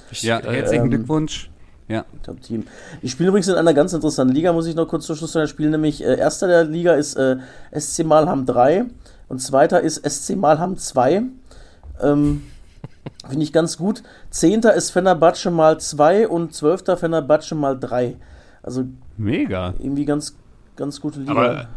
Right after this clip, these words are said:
Speaker 3: Aber
Speaker 4: schön wär, schön wär doch, wenn dann, ähm, S C Malham drei aufsteigt und S C Malham zwei nicht.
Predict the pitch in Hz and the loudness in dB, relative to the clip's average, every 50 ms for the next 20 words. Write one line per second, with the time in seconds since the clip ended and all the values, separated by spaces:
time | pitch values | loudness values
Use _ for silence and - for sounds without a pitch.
0 | - - - 120 113 120 - - - 127 147 165 170 170 160 156 139 - - 50 | -10 -8 -2 0 0 0 0 0 2 0 2 2 2 2 2 2 0 -2 -8 -10
1 | - 107 - - 135 139 151 143 127 131 110 117 123 120 117 113 117 117 117 117 | -10 -6 -4 -2 -2 0 0 -2 -2 -2 -4 -4 -4 -2 -2 -2 -2 -2 -2 -2
2 | 117 - 85 113 110 110 107 104 - - 104 - - - - 120 113 113 113 113 | -4 -4 -4 -4 -4 -4 -4 -4 -6 -6 -6 -6 -6 -6 -4 -4 -4 -2 -2 -2
3 | 110 113 117 117 104 107 95 107 110 78 - 107 123 123 - - - - - 120 | -2 -2 -2 -2 -2 -2 -2 -2 -2 -2 -2 -4 2 4 4 2 4 2 0 2
4 | 123 127 131 - 110 110 107 - - 110 - - - 120 110 110 104 107 117 104 | 2 0 -2 -4 -8 -8 -8 -8 -8 -8 -8 -6 -6 -6 -4 -2 -2 -2 -4 -4
5 | - - - 110 110 110 110 117 117 - - - - - | -6 -6 -6 -4 -4 -2 -2 -4 -6 -6 -10 -14 -18 -20